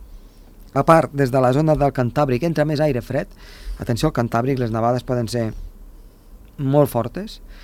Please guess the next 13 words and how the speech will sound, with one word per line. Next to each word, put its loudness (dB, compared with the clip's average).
també 2
cap -2
a, 4
als -2
Alps, -4
també 2
cap -4
a 2
la 2
zona 2
del 4
Massís -2
Central, -6